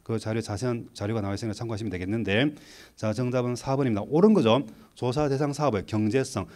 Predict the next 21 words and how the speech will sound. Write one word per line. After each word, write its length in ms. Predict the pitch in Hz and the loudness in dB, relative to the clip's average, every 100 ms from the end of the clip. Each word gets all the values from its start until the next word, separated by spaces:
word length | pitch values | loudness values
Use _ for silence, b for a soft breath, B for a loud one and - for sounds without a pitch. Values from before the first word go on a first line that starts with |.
| B - | B 0
정책적 540 | 151 170 165 175 156 | 4 4 2 0 0
필요성 340 | - 135 123 | 2 0 2
이런 120 | 139 151 | 2 2
것들을 200 | 139 113 | 2 0
종합적으로 400 | 180 180 127 120 | 2 2 2 0
검토해서 420 | 123 135 131 131 | 0 0 0 0
그 140 | 131 | -4
타당성 380 | 123 135 135 131 | -2 -2 -2 -2
여부를 220 | 120 120 | -2 -4
판단합니다. 520 | - 107 95 92 87 - _ _ _ _ _ _ _ _ _ 117 | -6 -6 -4 -6 -10 -18 _ _ _ _ _ _ _ _ _ -4
예비 160 | 117 | -2
타당성 420 | 120 113 113 113 | -2 -4 -4 -4
조사 200 | 98 98 | -6 -4
제도죠. 500 | 98 95 95 113 165 160 B B - | -2 -2 4 4 4 -2 B B 0
나머지는 320 | 127 160 143 | 2 4 4
보면 180 | 143 131 | 2 2
일 120 | 123 | 4
번 240 | 123 98 - B B | 6 4 2 B B
기존에, 460 | - 208 190 101 85 | 2 6 6 4 0
기존에 220 | - 143 120 | -2 0 0
여러분들, 640 | 104 101 104 127 170 185 | 2 2 4 4 4 2